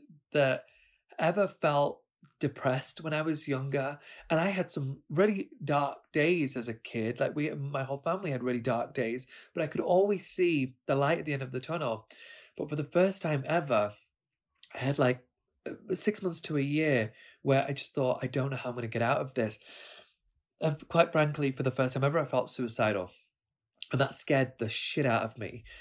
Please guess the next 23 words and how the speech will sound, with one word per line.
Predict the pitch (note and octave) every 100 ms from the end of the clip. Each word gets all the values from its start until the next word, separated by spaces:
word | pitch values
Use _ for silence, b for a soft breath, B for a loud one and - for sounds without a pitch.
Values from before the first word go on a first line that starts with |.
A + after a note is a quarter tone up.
| B -
because, | C#3+ D3 C#3 A#2+ - -
again, | B2 D3+ F#3
I've | D3+ -
never | C#3 C3+ C3+
felt | - D3 D#3 D3+ -
feelings | - D#3 E3 E3+ C#3+
like | B2 A2 -
that. | A2 A2
I | C3
always | C3+ D#3 E3 E3 D3+
was | D3 C#3
able | C#3 C#3 C3
to | B2+ C3+ B2 B B -
rationalize | D3 F3+ - D#3 D3
something | - C3+ C3 C#3+ C3+
and | C3
think, | C#3+ C#3+
"Okay, | F#3+
there's | A3+ G#3
a | G3+
problem | - G3+ G3+
right | E3 -
now, | C3 B2 B2